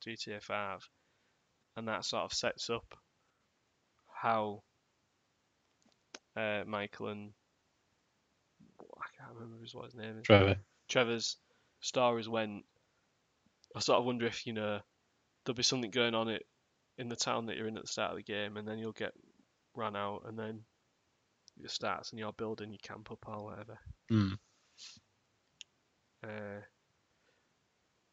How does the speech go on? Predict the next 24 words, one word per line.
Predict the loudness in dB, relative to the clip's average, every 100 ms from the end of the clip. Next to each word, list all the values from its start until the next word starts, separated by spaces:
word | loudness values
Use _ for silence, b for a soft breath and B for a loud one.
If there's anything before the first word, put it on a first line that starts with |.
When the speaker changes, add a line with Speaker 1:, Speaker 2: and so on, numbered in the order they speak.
| _ _ _ _ _ _ _
Speaker 1:
it | 0 6
seems | 6 6
pretty | 4 8
cool, | 8 8
sort | 4
of, | 4
how | 4 6 8 8 6 4 0
you've | -6 2
got | 2 2 -2
to | 0 2 2 0 -4 _ _ _ _ -8
sort | 0 0
of | 0 -2
go | 2 4 2
hunt | 2 0 0 -4
and | -4
bring | -2 -2 -2
food | -4 -2
back | -2 -4
to | -6
the | -10
camp | -6 -8 -8
to | -10 -8
feed | -6 -6 -6
people. | -10 -10 -8 -10